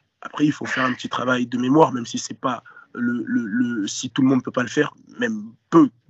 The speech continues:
peuvent le faire. Je, je, je, je, je, je, on connaît Ernesta Karakait, maintenant, nous. Euh, le travail qu'elle a mis en place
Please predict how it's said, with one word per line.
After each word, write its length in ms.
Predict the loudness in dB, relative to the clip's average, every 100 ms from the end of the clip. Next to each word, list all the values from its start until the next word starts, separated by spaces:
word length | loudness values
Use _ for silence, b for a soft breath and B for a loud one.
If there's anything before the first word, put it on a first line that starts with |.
| -10
peuvent 200 | -8 -6
le 80 | -2
faire. 260 | 2 2 B B B B _ _ -16
Je, 200 | -6 -4 -6 -12 -8
je, 140 | -4 -4
je, 200 | 2 2 2
je, 380 | 0 2 0
je, 140 | -2 -4
je, 180 | -4 -4 -4 -6 -8
on 80 |
connaît 300 | 2 6 8
Ernesta 760 | 8 4 -6 -8 -2 0 0 -4
Karakait, 420 | -6 -6 -2 -2 -2 -8
maintenant, 260 | -4 0
nous. 180 | 0 0 _ _ _ _ _ -10
Euh, 220 | -10 -10 _ _ _ _ _ -6
le 140 | -4
travail 340 | 2 4 4 2
qu'elle 160 | -2
a 60 | -2
mis 160 | 0
en 80 | -2
place 420 | -2 -4 -4 -10